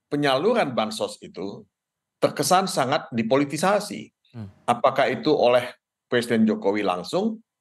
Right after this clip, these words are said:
Speaker 1: apakah itu oleh menteri-menterinya. Nah, memang kemarin itu ada, eh, penjelasan dari Menteri Keuangan bahwa itu bukan dana bansos,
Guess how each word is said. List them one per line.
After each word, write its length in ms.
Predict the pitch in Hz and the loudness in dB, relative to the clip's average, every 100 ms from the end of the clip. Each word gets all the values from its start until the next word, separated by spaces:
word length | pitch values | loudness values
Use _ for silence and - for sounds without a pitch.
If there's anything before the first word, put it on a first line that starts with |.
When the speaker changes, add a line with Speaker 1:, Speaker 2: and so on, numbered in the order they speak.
| _ _ | _ _
Speaker 1:
apakah 480 | - 104 104 117 101 | -8 -6 -4 -2 -2
itu 80 | - | 0
oleh 160 | 113 | 0
menteri-menterinya. 880 | 107 107 95 110 110 110 151 170 62 - _ _ _ _ - | 0 -4 0 4 4 4 0 -4 -6 -8 _ _ _ _ -8
Nah, 160 | 92 | -2
memang 400 | 107 156 226 226 - _ _ 143 | 0 2 0 -2 -10 _ _ -2
kemarin 400 | 135 123 143 139 | 0 2 0 -2
itu 240 | 151 - | -2 0
ada, 480 | 143 123 104 123 - _ _ _ _ _ - | 0 0 -2 -4 -16 _ _ _ _ _ -2
eh, 140 | 110 - - _ _ | 0 0 -6 _ _
penjelasan 480 | 131 127 135 135 139 | -2 2 2 2 0
dari 160 | 120 | 0
Menteri 320 | 120 113 113 110 | 2 0 -2 -4
Keuangan 560 | 92 127 131 113 127 | 0 0 2 -2 0
bahwa 160 | 120 139 | 0 0
itu 320 | 226 214 - _ | 0 -2 -4 _
bukan 400 | 131 131 135 127 | -8 -2 0 2
dana 240 | 110 110 | 0 0
bansos, 640 | 90 85 82 85 85 - | -4 -8 -8 -10 -10 -14